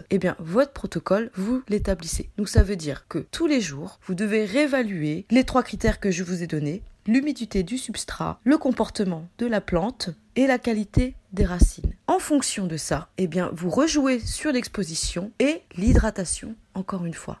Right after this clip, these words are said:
Alors, quand je parle d'hydratation, c'est toujours une hydratation douce. Il faut plus ou moins deux semaines à un mois pour acclimater une plante. Une fois qu'elle vous donne des signes de croissance, vous pourrez enfin la rempoter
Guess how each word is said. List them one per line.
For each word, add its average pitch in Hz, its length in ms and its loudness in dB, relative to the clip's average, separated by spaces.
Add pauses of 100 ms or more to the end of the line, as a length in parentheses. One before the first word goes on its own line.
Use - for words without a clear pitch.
Alors, 175 200 2
quand 302 100 2
je 302 120 2
parle 233 240 0
d'hydratation, 180 680 -6 (100)
c'est - 220 -4
toujours 254 320 -2
une 247 100 0
hydratation 214 540 -4
douce. 151 420 -14
Il 294 140 2
faut 208 160 -2
plus 247 260 -2
ou 240 60 0
moins 202 320 2 (100)
deux 220 120 0
semaines 214 480 0 (100)
à - 180 -6
un 247 140 2
mois 196 340 0
pour 240 340 -2
acclimater 196 600 -2
une 185 160 -4
plante. - 500 -10
Une 339 160 2
fois 330 200 0
qu'elle 208 160 4
vous 185 100 -4
donne 285 220 4
des 254 100 2
signes 370 300 -2
de 311 80 4
croissance, - 560 -4 (180)
vous 185 100 -6
pourrez 180 420 -4
enfin 220 440 2 (140)
la 262 200 8
rempoter 208 680 -2